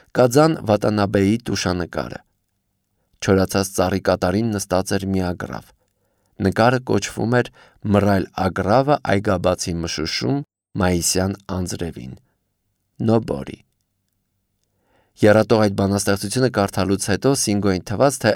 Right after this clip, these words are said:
ըմբռնեց նկարի իմաստն ու Կաձանի տրամադրությունը։ Չորացած ծառի կատարին նստած ագռավը քամու մեջ անձրևի տակ սպասում է լույսը բացվելուն։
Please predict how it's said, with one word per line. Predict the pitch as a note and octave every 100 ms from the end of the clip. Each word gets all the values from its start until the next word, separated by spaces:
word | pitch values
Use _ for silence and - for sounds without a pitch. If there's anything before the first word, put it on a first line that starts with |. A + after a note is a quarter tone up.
| -
ըմբռնեց | G#2+ F#2 F#2+ F#2+ A2 A#2
նկարի | F#2+ F#2+ F2+ F2
իմաստն | F2+ G2 C#3 - D3+
ու | C3
Կաձանի | F#2+ G2+ E2 F#2+ - -
տրամադրությունը։ | - G2+ F#2 F2 E2 - D2+ - - - - _ _ _ _ _ _ _ _ _ _ _ _ _ -
Չորացած | E3 F3 G#3 G#3
ծառի | - D#3+ E3+
կատարին | C#3 C3 C3+ D3+
նստած | B2 A#2 C3 A#2+
ագռավը | G#2+ A2+ C#3+ G#2+
քամու | - - G2 G2
մեջ | B2 C3+ -
անձրևի | F2+ E2+ F#2 F2+ -
տակ | B2+ B2+
սպասում | - E2+ E2 G2+ G#2
է |
լույսը | E2 E2+ - D#2+
բացվելուն։ | D#2 D#2+ - - -